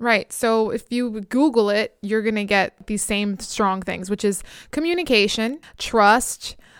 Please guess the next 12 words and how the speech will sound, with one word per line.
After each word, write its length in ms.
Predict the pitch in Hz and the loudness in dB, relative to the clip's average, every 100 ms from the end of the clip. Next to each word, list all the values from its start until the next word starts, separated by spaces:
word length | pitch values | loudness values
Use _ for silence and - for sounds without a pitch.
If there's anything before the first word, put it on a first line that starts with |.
| - | -4
uh, 160 | 196 180 | -2 0
patience 540 | - 208 208 202 202 | 2 0 0 -4 -6
and 120 | 180 | -8
forgiveness. 1160 | - 185 294 320 311 311 302 294 302 - - - _ - - _ - | -10 -2 2 2 2 0 2 2 0 -4 -8 -10 _ -20 -20 _ -4
And 440 | 233 233 233 214 | -2 0 -2 -2
that 300 | 220 294 - | 0 0 -2
was 140 | 277 214 | -8 -2
basically 640 | 220 247 - 233 208 185 | -2 -2 -4 -8 -8 -2
our 320 | 185 220 214 | 2 2 2
foundation 640 | 185 185 185 180 185 202 175 | -2 -6 -6 -8 -10 -12 -12
as 140 | 185 | -2
well. 320 | 208 - - | -2 -2 -6